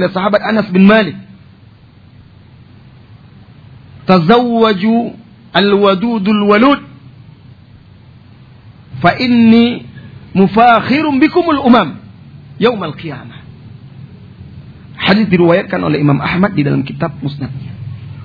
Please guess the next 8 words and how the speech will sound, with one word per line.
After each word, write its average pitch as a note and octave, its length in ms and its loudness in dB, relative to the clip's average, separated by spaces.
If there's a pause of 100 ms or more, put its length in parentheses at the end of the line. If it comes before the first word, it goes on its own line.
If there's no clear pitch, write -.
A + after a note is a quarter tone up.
(800)
Kata D3 160 -2
Rasulullah C#4 480 2
sallallahu C4 480 2
alaihi B3+ 320 -4
wasallam, B3+ 400 -6
"Nikahilah D4 720 2
wanita-wanita C4 1300 0
wadud B3+ 720 0